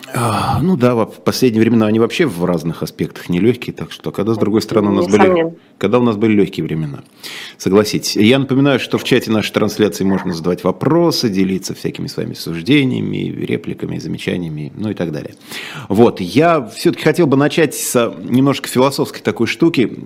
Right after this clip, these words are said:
Speaker 1: Э, сегодняшние события, трагедия в Турции, не только в Турции, потому что сотни людей погибли и в Сирии.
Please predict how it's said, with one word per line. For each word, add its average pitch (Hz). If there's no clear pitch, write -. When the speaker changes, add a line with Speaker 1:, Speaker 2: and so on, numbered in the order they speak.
Speaker 1:
Э, 92
сегодняшние 101
события, 120
трагедия 107
в 196
Турции, 175
не 190
только 107
в -
Турции, 202
потому 92
что -
сотни 113
людей 95
погибли 90
и 139
в 196
Сирии. 175